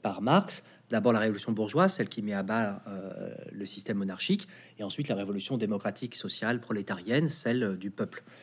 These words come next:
Euh, pour lui, il faut accélérer entre ces deux phases, et pour ça, il faut s'en donner les moyens,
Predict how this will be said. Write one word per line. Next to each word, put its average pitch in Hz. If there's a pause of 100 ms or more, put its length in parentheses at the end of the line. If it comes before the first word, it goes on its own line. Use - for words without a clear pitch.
(500)
Euh, 113
pour 110
lui, 156
il 190
faut -
accélérer 143 (240)
entre 104
ces -
deux 101
phases, 196
et 135
pour -
ça, 143
il 156
faut 127
s'en 120
donner 117
les 127
moyens, 110